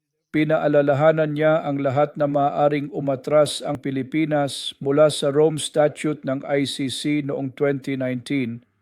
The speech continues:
ngunit hindi nito binubura ang mga obligasyon nito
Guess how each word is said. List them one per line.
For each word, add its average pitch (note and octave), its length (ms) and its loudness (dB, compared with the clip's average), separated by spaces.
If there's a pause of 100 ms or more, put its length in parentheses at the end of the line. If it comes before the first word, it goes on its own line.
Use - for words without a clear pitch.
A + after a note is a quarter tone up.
(260)
ngunit D#3+ 400 -2
hindi D3 240 -2
nito D#3 320 -2
binubura C#3+ 800 2
ang D3 160 -4
mga C#3+ 320 0
obligasyon C#3+ 640 -4
nito C#3+ 480 -2